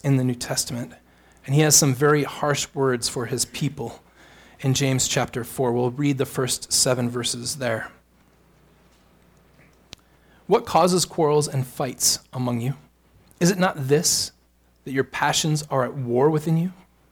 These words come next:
You desire and do not have, so you murder. You covet and cannot obtain, so you fight and quarrel.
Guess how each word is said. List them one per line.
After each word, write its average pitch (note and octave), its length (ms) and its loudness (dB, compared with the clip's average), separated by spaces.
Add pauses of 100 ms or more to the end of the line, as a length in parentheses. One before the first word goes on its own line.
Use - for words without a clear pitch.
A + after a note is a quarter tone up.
(340)
You D3+ 140 0
desire D3 460 6
and C#3+ 180 4
do D3+ 100 6
not D#3+ 200 6
have, B2 340 0
so - 140 2
you B2 100 2
murder. B2+ 600 4 (600)
You C#3 200 -4
covet - 580 0 (320)
and B2+ 160 -4
cannot E3+ 380 2
obtain, D3+ 360 0
so C#3+ 160 0
you B2+ 120 0
fight - 680 -2
and B2 160 -4
quarrel. - 500 -4